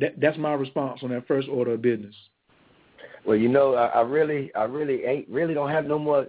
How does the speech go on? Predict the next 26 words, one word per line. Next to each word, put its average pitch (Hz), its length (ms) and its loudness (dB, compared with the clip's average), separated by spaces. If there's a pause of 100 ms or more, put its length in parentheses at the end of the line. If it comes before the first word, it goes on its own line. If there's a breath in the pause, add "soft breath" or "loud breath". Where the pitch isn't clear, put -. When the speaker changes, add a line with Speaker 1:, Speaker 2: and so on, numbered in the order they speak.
Speaker 2:
order 147 260 4
of 123 100 -2
business, 127 280 -4
man. 110 180 -4
That, 123 200 0
that 123 80 4
was 127 140 2
all 135 180 4
I 127 60 2
really 135 240 -4
had 135 140 0
to 110 60 0
ask, 131 380 -2
and, 113 140 -2
uh, 110 100 2
you 110 220 -4
answered 135 360 0
everything 127 460 -2
because, 113 380 -2
uh, 110 240 2 (300 soft breath)
a - 60 -4
lot 147 220 4
of 139 100 -6
things 156 320 0
have 131 220 0
been 113 300 -4